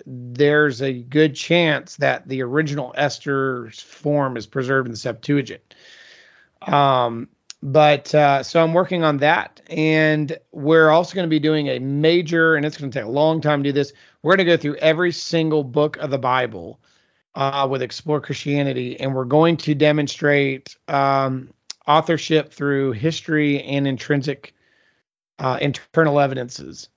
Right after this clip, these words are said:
And so right now the whole team is doing the, we wouldn't do each one individually. Some of them are gonna be, like, together, like the Torah or First, Second Samuel are one book, First Second Kings are one book,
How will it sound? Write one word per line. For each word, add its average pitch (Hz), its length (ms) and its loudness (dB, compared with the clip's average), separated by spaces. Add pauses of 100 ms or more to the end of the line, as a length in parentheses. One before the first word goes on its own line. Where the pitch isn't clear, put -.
(120)
And 143 300 2
so 147 680 4
right 147 200 2
now 165 240 6
the 147 120 -2
whole 143 120 -2
team 156 300 -2
is 117 80 -8
doing 139 240 -2
the, 131 260 -8 (220)
we 196 340 0
wouldn't 208 140 4
do 170 180 4
each 175 180 -4
one 160 160 2
individually. 139 520 0
Some 175 200 0
of 160 40 4
them 135 120 -2
are 120 60 -6
gonna 135 160 -4
be, 123 140 0
like, 117 160 -6
together, 131 400 0
like 117 140 -4
the - 100 -6
Torah 127 600 0
or 120 360 -4 (160)
First, 170 200 2
Second 135 160 0
Samuel 147 340 2
are 120 80 -2
one 139 220 -2
book, 127 240 -2
First 127 180 -6
Second 117 160 -6
Kings 143 320 -2
are 120 60 -4
one 123 200 -4
book, 123 240 -2